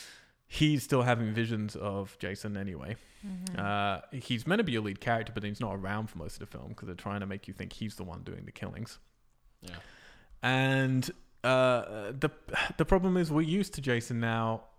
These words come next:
Speaker 1: When you see Jason, you see Jason. He's
Speaker 2: Mm-hmm.
Speaker 1: no longer hidden. It's not one
Speaker 3: Yeah.
Speaker 1: and two anymore.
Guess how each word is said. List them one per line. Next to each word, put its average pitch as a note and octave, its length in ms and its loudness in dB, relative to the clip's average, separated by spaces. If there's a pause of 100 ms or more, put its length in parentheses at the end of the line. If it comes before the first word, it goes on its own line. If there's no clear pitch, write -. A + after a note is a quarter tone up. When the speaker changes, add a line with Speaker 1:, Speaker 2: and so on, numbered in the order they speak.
(260)
Speaker 1:
When C3+ 220 2
you B2+ 60 2
see D#3+ 160 0
Jason, B2+ 440 0
you A#2 80 0
see A2 160 -6
Jason. - 420 -10 (260)
He's - 100 -4
Speaker 2:
Mm-hmm. A#2+ 80 0
Speaker 1:
no C3 140 4
longer C3+ 180 2
hidden. A2 340 -2 (400)
It's - 120 -8
not B2+ 200 0
one A#2+ 160 2
Speaker 3:
Yeah. A#2+ 40 0
Speaker 1:
and A#2 100 -2
two G#2+ 200 -2
anymore. G2 400 -4